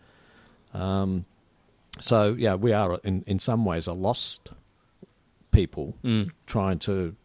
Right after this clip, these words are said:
Speaker 1: and, and probably take maybe a thousand years to develop a history and a mythology that sustains the culture,
Speaker 2: Yeah.
Speaker 1: unless we import it by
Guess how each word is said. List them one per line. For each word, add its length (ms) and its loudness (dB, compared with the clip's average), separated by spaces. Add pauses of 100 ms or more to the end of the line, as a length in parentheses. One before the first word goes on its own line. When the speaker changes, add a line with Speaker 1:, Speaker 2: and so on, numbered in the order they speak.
Speaker 1:
and, 200 -4
and 240 0
probably 220 2
take 240 0
maybe 240 -2
a 40 0
thousand 420 -2
years 180 -4
to 160 -6
develop 500 -4 (160)
a 100 -6
history 440 -8
and 120 -4
a 40 -4
mythology 680 -4 (440)
that 180 -4
sustains 640 -4
the 100 -10
culture, 520 -4 (460)
Speaker 2:
Yeah. 120 -2 (120)
Speaker 1:
unless 300 0
we 120 -2
import 420 0
it 80 -4 (100)
by 360 -8